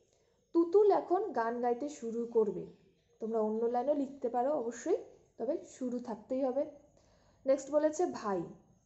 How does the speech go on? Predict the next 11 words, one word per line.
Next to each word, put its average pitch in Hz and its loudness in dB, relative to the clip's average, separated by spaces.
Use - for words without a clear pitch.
ভাইয়ের 240 4
কী 320 2
হবে? 320 6
বোন। 214 8
বোন 302 4
দিয়ে 359 2
বাক্য 349 4
রচনা 349 2
কী? 339 2
"আমি 320 4
রোজ 240 2